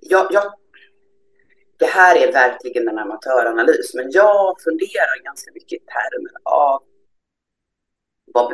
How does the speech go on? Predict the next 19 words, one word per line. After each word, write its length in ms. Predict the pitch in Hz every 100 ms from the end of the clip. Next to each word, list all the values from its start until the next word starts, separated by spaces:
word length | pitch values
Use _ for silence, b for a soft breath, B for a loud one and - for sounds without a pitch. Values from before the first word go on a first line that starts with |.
| -
vad 220 | - 147
har 280 | 143 127 -
den 100 | 123
här 100 | -
kompromissen 760 | - - - - - - -
som 180 | - -
Socialdemokraterna 880 | - - 139 139 - - - - -
alltid 280 | 139 - 123
har 60 | 139 120
ägnat 220 | 120 -
sig 100 | -
åt, 160 | - -
vad 100 | 127
har 80 | 127
den 120 | 120
kommit 260 | 139 - _
att 80 | _
långtgående 840 | 135 139 147 _ - 151 135 - -
betyda? 400 | - 160 -